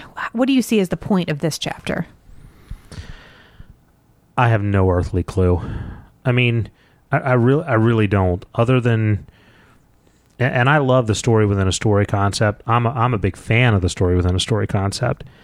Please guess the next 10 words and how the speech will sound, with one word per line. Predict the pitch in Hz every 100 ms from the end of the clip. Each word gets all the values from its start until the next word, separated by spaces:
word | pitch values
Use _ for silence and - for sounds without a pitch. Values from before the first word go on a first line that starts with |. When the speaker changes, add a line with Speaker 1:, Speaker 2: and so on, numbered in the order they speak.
| - - - - - _ - - - -
Speaker 2:
On | 131 131
its | 107 -
face, | - _ - 123 165 202 - - - - - _ _ _
this | 127 120
story | - 123 120
tells | - 120 117
us, | 117 -
like | 101 101
you | 147
said, | - 110 104 101